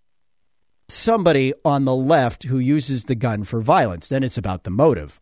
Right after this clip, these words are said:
Or the Islamists, those poor president, Bernie Sanders, right? "Uh, global warming! Yeah, that's responsible for terrorism. Gotta understand, it's hot over there in the Middle East. They're trying to save the ice caps."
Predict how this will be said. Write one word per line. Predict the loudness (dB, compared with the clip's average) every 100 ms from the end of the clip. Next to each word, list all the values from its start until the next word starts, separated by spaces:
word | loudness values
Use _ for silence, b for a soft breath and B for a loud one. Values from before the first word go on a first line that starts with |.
| -2
Or | 0 0
the | -2 -6 b b b
Islamists, | 2 2 2 0 0 -4
those | -6
poor | -2 0 0
president, | 2 0 0 2
Bernie | 4 4 2
Sanders, | 0 0 0 -2 -6 -12 -16 _ _ _ _ _ _
right? | 0 2 2 -2 _ 0
"Uh, | 2 4
global | 4 4 6 4
warming! | 6 8 6 2 -4 -12 0
Yeah, | 4 6
that's | 6 6 4
responsible | -4 2 2 4 2 0
for | 2
terrorism. | 2 4 2 0 -4 -10 -16 _ _ _
Gotta | 2 4
understand, | 2 0 2 4 4
it's | 2
hot | 4 4 4
over | 2
there | 2 2
in |
the | 2
Middle | 0 0
East. | 0 -2 -8 -12 _ _ _ _ _ _ _ _ _ _ _ _ _ _
They're | 0
trying | 2 4
to | 2
save | 2 0 2
the | 2
ice | 2 2
caps." | 0 0 -4 -6